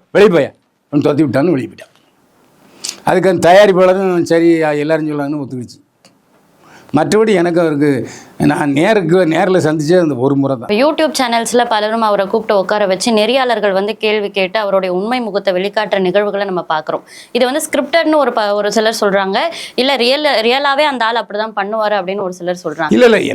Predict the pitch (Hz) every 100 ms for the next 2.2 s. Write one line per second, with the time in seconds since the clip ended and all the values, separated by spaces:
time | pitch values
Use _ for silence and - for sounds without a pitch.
0 | 110 135 165 147 165 180 175 180 170 190
1 | 175 170 175 185 180 165 165 165 160 151
2 | 147 147